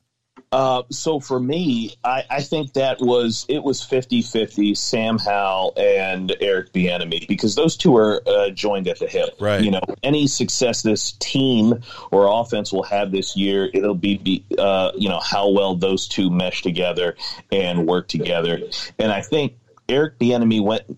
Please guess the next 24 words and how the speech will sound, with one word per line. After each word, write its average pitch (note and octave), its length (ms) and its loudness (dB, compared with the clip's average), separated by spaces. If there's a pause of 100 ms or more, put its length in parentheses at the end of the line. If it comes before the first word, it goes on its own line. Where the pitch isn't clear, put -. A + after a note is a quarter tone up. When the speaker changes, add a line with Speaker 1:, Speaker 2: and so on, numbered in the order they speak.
Speaker 1:
into A#2 500 4
the G#2 240 0
Bills G#2 340 2
game F#2+ 360 2
with G#2 200 2
a A#2+ 120 2
very G#2+ 400 4
basic G#2 680 0
vanilla F#2+ 480 2
game F#2 320 -6
plan. E2 320 -4
There F#2 140 0
were A2+ 120 2
no A#2 180 2
screens, G#2+ 680 2
there G#2+ 120 4
was G#2+ 140 2
no A2+ 140 4
misdirection, G#2+ 800 4
there G#2 160 4
was G2+ 160 2
no G#2+ 240 4
run G#2 240 2
game. G#2 340 -2